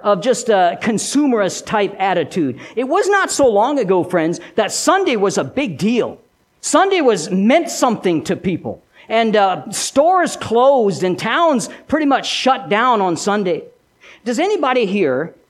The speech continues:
happen to know the name of a U S president that was only president for one day? You ever heard that story before? Let me tell it to you. I love these type of little history tidbits. President James Polk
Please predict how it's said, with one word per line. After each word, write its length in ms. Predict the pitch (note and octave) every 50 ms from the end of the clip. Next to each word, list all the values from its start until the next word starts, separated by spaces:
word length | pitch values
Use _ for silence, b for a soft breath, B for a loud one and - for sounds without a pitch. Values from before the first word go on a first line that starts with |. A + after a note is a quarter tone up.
| _
happen 480 | - - - - B3+ B3+ - B3+ A#3 -
to 160 | - F3+ G3
know 580 | G#3 G#3+ G3+ F#3 E3 D3 D3+ D3+ E3 E3+ - - _ _ _ -
the 100 | D#3+ D#3+
name 380 | E3+ F#3 G3+ A3 A3+ A3 G#3+
of 120 | F#3+ D#3 D3+
a 60 | D#3+
U 300 | C#3+ D3 F3+ G#3+ A3 G#3
S 180 | G3+ F3 - -
president 580 | - - G#3 F#3 D3 C#3 D3 C#3+ D3 D#3 D#3
that 140 | - D3+ B2+
was 160 | C#3 B2+ -
only 220 | E3+ F3+ F#3+ F3+ E3+
president 520 | - F#3+ F#3 D#3+ C#3 D#3 D3 C#3 - -
for 80 | C#3 B2
one 340 | A#2+ B2+ D#3 D#3 D#3 D3+
day? 360 | B2+ C#3 B2 A2 F2 - - _ _ _ _ _ _ _ _ _ _ _ _ _
You 80 | - A3+
ever 100 | B3 A#3
heard 120 | A#3 B3
that 140 | A#3 A#3 G3+
story 280 | - - A#3+ A#3+ A#3 A3
before? 440 | G3+ G3+ - G#3+ A3 A#3+ - G#3 - _ _ _ _ _ _ _ _ _ _
Let 60 | - A3+
me 80 | G3
tell 240 | - - F3+ D3 C#3
it 100 | A#2 -
to 100 | - C3
you. 160 | A2 G2 - -
I 80 | D3 E3
love 240 | E3+ F3+ E3+ C3
these 160 | D#3 C#3 - -
type 240 | - E3 D3+ D#3
of 80 | C3+ C#3
little 160 | D#3+ D3 B2+
history 340 | - E3+ E3+ - - - C3
tidbits. 600 | - - G3+ G#3 D3+ B2+ D3 D#3 D3+ - - - _ B B B B B -
President 440 | B3+ D#4+ D4 C#4 C#4 B3+ G#3+ F3+ -
James 380 | A3 A3+ A#3+ A#3 G#3 F3 -
Polk 420 | - - - F#3 C#3+ - - -